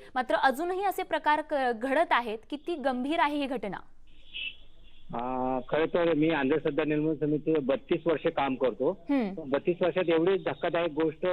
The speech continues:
Speaker 2: अ, माझ्या निदर्शनास नव्हती आली. म्हणजे पुण्यामध्ये कधीतरी एकदा नंगा भाऊ प्रकरण झालं होतं, त्यांनी असंख्य महिलांचं,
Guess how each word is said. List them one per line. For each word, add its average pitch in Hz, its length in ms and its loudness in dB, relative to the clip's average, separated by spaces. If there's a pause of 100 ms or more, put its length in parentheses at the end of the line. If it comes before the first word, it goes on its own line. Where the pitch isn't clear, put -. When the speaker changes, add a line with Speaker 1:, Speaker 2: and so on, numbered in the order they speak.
(580)
Speaker 2:
अ, 143 280 0
माझ्या 143 320 2
निदर्शनास 147 580 0
नव्हती 139 260 0
आली. 127 180 2
म्हणजे 135 460 -4
पुण्यामध्ये 175 500 0
कधीतरी 175 360 2
एकदा 160 200 0
नंगा 160 320 2
भाऊ 165 260 2
प्रकरण 165 400 0
झालं 139 240 2
होतं, 143 240 0 (280)
त्यांनी 160 240 0
असंख्य 156 460 0
महिलांचं, 151 560 2